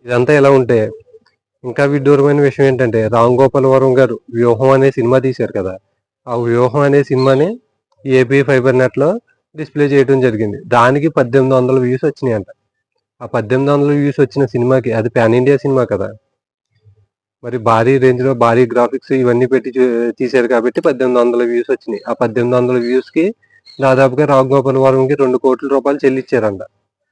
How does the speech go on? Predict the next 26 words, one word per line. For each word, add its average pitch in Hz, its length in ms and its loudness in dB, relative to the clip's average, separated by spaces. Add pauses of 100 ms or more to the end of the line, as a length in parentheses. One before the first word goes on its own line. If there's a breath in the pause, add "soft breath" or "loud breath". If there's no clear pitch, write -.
(200)
ఏపీ 127 280 -4
ఫైబర్ 127 380 0
నెట్ 120 240 0
నుంచి. 117 260 -4 (880)
ఇది 131 160 -12
జీవీ 131 300 -2
రెడ్డి 139 240 2
గారు 143 180 0
స్వయంగా 135 520 0
ఆయన 131 240 0
చెప్పిన 127 260 0
మాటలే, 123 340 0 (220)
మనం 113 280 0
క్రియేట్ 127 320 2
చేసిన 139 260 0
ఏం 131 160 2
కాదు. 120 160 0
ఇంకా 143 200 2
ఎన్ని 143 200 2
అదో 135 200 2
పనులు 143 280 0
చేశారో, 143 340 0
ఎన్ని 135 240 2
చెత్త 131 220 -2
పనులు 131 280 2
చేశారో 120 360 -2